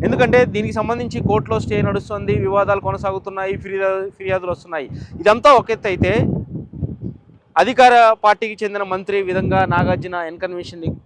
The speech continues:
కూల్చేయండి అని చెప్పి కూడా నేరుగా హైడ్రా కమిషన్ కోరడం అనేది ఈరోజు అందరినీ కూడా ఆలోచింపజేస్తుంది. ఎందుకంటే, ముఖ్యంగా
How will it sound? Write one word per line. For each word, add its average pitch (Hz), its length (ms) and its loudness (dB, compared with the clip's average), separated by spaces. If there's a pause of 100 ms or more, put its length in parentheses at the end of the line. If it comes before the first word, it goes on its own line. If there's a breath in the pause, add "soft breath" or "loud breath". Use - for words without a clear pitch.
కూల్చేయండి 220 440 -2
అని 190 100 -8
చెప్పి - 140 -8
కూడా 190 160 -2
నేరుగా 175 540 0 (1120)
హైడ్రా 175 500 2
కమిషన్ - 760 2
కోరడం 208 340 6
అనేది 185 480 0 (320)
ఈరోజు - 460 -2 (440)
అందరినీ - 200 2
కూడా 165 400 0 (1200)
ఆలోచింపజేస్తుంది. 170 880 -6
ఎందుకంటే, 202 460 -4
ముఖ్యంగా 202 640 -2